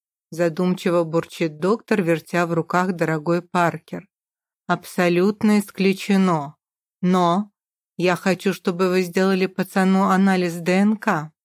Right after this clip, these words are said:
Простите, но без согласия матери ребенка я не имею права производить никакие манипуляции". "А так?" вываливаю на стол ворох купюр,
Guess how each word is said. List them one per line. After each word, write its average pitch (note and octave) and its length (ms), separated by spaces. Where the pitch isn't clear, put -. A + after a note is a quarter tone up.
Простите, F3 760
но E3 180
без E3 200
согласия F3 760
матери F3+ 640
ребенка G#3 800
я F3+ 160
не F3+ 220
имею G#3+ 340
права E3+ 400
производить E3+ 760
никакие F3 600
манипуляции". E3 1200
"А F#3+ 140
так?" F3 640
вываливаю F3+ 680
на F3 140
стол F3 340
ворох F3 400
купюр, F3 500